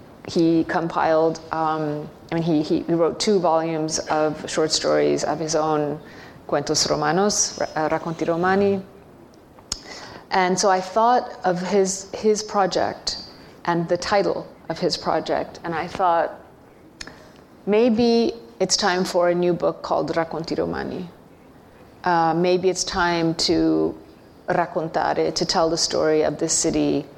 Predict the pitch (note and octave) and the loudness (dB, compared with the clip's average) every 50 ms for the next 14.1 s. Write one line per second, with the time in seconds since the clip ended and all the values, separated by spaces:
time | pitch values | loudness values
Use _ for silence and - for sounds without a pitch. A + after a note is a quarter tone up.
0 | - - - - F#3 E3+ D#3+ - - - - - - - - - - - - - | -20 -8 -4 -2 0 0 0 0 -2 -4 -6 -10 -18 -20 -20 -20 -20 -20 -20 -20
1 | - - - - - - - - - - - - - - - - - - F#3 F3+ | -20 -20 -20 -20 -20 -20 -20 -20 -20 -20 -20 -20 -20 -20 -20 -14 -4 0 2 4
2 | F3 E3 D#3+ D#3 D#3 D#3 D#3 D#3+ D#3+ D#3+ D#3 D#3 D3+ C#3+ D3 D3 - - - - | 4 6 6 4 4 2 0 -4 -6 -6 -4 -4 -4 -2 -4 -4 -6 -8 -14 -20
3 | - - - - - - - - - - - F3+ E3 E3 D#3+ E3+ - F3 E3 E3 | -20 -20 -20 -20 -20 -20 -20 -20 -6 -2 0 0 2 0 -2 -2 -2 -2 -2 -2
4 | - F#3 D3 D3+ D3+ D#3+ - - - D#2+ - - - - - - - - - - | -2 -2 -2 -2 -2 -4 -2 -2 -2 -2 -2 -4 -10 -18 -20 -20 -20 -20 -20 -20
5 | - - - - - - - - - - - - - - F3+ F3 E3+ E3 E3 E3 | -20 -20 -20 -18 -18 -16 -16 -16 -18 -20 -20 -12 -4 0 2 4 4 4 4 2
6 | D#3+ D#3+ D#3+ D#3+ D3+ - - - F3+ F#3 F#3 F3 - F#3+ E3+ E3 - - - - | 2 2 0 0 -2 -4 -2 0 0 2 2 4 4 4 2 2 -2 -8 -10 -4
7 | - A3+ G3 F#3 F#3 F3+ F#3+ F#3+ - F3+ G#3 G3+ G3 G3 G3+ G3 F3 - - - | 0 2 2 4 4 2 0 0 0 0 2 2 4 4 2 2 2 0 -2 0
8 | - A#3+ C4 C#4 C4 A3 - - - F3 D#3 D3+ D#3 - - D#3+ D3+ D3+ D3 D3 | 2 2 4 4 4 2 2 -2 -6 -6 -6 -6 -6 -4 -4 -2 -2 0 0 0
9 | D3 D3+ - E3+ - - - - - - - - - - - - - - - F3+ | -2 -2 -6 -8 -14 -20 -20 -20 -20 -20 -20 -20 -20 -20 -20 -20 -20 -12 -6 -4
10 | E3+ E3+ G3+ G3 F#3+ G3 F#3+ F#3+ F#3+ F#3+ F#3+ E3+ - - - - - - - - | 0 2 4 4 4 4 2 2 2 0 0 -2 -4 -10 -18 -20 -20 -20 -20 -6
11 | - F3 F#3 F#3+ F#3 G3 F#3+ F3+ F3+ F3 - - G3 E3 E3 E3 - - - F3 | -4 -4 -2 -2 0 0 0 0 0 -2 -4 -4 -4 -4 -4 -4 -6 -6 -2 0
12 | F3 E3+ E3 D#3 D#3 D3+ - E3+ E3 - - - - - - - - - - - | 0 0 0 -2 -4 -4 -6 -8 -10 -12 -18 -20 -20 -20 -20 -20 -20 -20 -20 -20
13 | - - - - F3+ F3 D#3+ D#3+ D#3 F3+ F3 F3 F3+ F3+ - F#3+ F#3+ F#3 F3+ F3+ | -20 -20 -4 0 0 0 2 2 0 2 2 2 2 2 2 2 2 2 2 2
14 | E3+ - | 0 -2